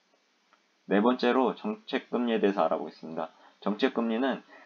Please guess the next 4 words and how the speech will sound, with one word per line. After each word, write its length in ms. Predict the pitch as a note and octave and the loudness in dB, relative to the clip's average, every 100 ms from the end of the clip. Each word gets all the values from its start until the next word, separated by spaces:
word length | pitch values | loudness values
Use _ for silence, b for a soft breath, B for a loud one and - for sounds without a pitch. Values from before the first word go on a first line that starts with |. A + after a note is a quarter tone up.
| B | B
한국은행이 800 | - E3+ E3+ D3+ C#3 B2 C#3 A2+ | 4 6 6 6 6 6 4 2
통화정책을 720 | D#3 D#3+ D3+ B2 G#2+ A#2 A2 | 4 8 8 6 -2 0 0
펼치기 500 | - C#3+ C3 A#2+ G#2 | 2 -2 0 0 2
위해서 440 | F2+ F2+ A#2+ G#2+ | 4 2 2 0